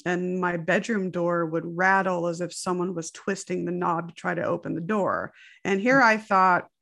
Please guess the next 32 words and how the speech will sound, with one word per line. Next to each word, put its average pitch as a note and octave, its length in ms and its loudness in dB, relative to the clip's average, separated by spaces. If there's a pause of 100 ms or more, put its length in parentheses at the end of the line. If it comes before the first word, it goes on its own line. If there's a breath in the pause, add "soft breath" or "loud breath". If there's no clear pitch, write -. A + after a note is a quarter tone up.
(140)
"I'm G3 200 4
in F#3+ 100 0
an F3+ 160 -2
apartment. A#3 800 2
This E3+ 180 -8
is D#3+ 160 -10
vibration. F#3 880 -2
It's D#3+ 200 -10
my E3+ 140 -2
neighbors." F3+ 480 0 (140)
I G#3+ 220 4
didn't F3+ 200 -2
even E3 200 -2
give E3 140 -4
it D#3+ 80 -6
a - 60 -10
thought. - 380 -4 (540 loud breath)
So G#3 380 2
a F#3 140 -2
few B3+ 220 -2
days A#3 300 2
later, F#3 440 0 (200)
or F3 80 -2
a E3+ 40 -4
couple F#3+ 280 -2
days, E3+ 320 -2
two G3+ 120 -4
or E3+ 60 -2
three, E3+ 240 -4
give D#3+ 180 -4
or D3+ 80 -4
take, E3+ 460 -4